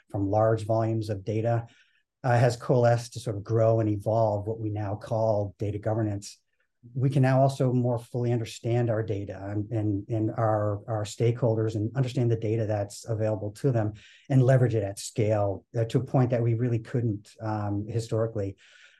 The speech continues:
Uh, this improves business insights and, and just allows us to operate more effectively. And,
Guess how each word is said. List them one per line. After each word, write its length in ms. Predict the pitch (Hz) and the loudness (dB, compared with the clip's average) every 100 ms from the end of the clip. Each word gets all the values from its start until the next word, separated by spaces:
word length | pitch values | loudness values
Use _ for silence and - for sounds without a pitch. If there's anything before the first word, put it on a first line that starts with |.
| _ - | _ 0
Uh, 240 | 117 117 | 2 4
this 180 | 143 135 | 4 4
improves 340 | 135 147 123 | 4 4 2
business 360 | 123 120 120 - | 0 -2 -2 -2
insights 640 | 117 - 107 107 107 - | -4 -2 -4 -4 -6 -4
and, 180 | 110 - | -4 -2
and 80 | 117 | 0
just 200 | 131 - | -2 -2
allows 380 | 104 101 104 104 | -2 -2 -4 -6
us 80 | - | -8
to 120 | 104 | -6
operate 380 | 107 107 101 107 | -4 -2 -4 -4
more 180 | 101 | -6
effectively. 680 | 92 107 101 104 98 95 98 | -6 -8 -8 -8 -10 -10 -8
And, 200 | 104 101 | -6 -6